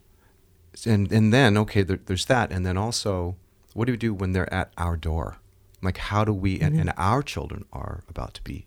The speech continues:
Speaker 2: Right.
Speaker 1: to be, to be dam-, to be killed, damaged, hurt, whatever.
Speaker 2: Sure.
Speaker 1: You know, it's, it, it just takes me there. I can't help but feel like, where is that? Because I hear you,
Speaker 2: Mm-hmm.
Speaker 1: and I believe in that too.
Speaker 2: Mm-hmm.
Speaker 1: And then there's this,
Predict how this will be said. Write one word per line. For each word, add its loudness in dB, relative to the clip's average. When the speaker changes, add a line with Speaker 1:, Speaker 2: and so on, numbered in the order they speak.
Speaker 2:
Right. 0
Speaker 1:
to 0
be, -6
to -18
be -8
dam-, -2
to -14
be -6
killed, 0
damaged, -2
hurt, 2
whatever. 0
Speaker 2:
Sure. 0
Speaker 1:
You 6
know, 8
it's, 4
it, 2
it 0
just 0
takes 2
me 4
there. 4
I 2
can't 0
help 0
but -2
feel 2
like, 2
where 6
is 2
that? 2
Because 0
I -2
hear -4
you, -8
Speaker 2:
Mm-hmm. 4
Speaker 1:
and 0
I 2
believe 2
in -2
that -4
too. -4
Speaker 2:
Mm-hmm. 4
Speaker 1:
And 0
then 4
there's 2
this, -4